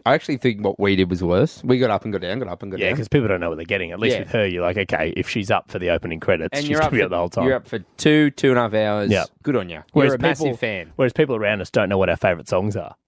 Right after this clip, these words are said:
Speaker 1: Yeah.
Speaker 2: And the problem, okay, no, this, tell me if you had this problem as well, right?
Speaker 1: Yeah.
Speaker 2: So you and I, we love Luke Combs, big country fans, but we've
Speaker 1: Yeah.
Speaker 2: got probably four or five songs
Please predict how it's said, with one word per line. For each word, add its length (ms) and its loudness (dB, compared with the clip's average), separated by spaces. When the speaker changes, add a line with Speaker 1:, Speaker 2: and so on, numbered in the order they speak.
Speaker 1:
Yeah. 160 -4
Speaker 2:
And 100 4
the 60 4
problem, 340 0
okay, 240 -8
no, 120 -6
this, 280 -6
tell 140 4
me 100 2
if 80 -4
you 140 0
had 100 -2
this 120 -10
problem 260 -4
as 80 -12
well, 120 -6
right? 180 0
Speaker 1:
Yeah. 60 -2
Speaker 2:
So 140 0
you 240 0
and 100 4
I, 300 0
we 80 -6
love 200 4
Luke 120 0
Combs, 240 -4
big 160 -2
country 300 -2
fans, 260 -4
but 160 -2
we've 120 4
Speaker 1:
Yeah. 40 -14
Speaker 2:
got 300 2
probably 420 -2
four 240 6
or 40 6
five 220 2
songs 500 -2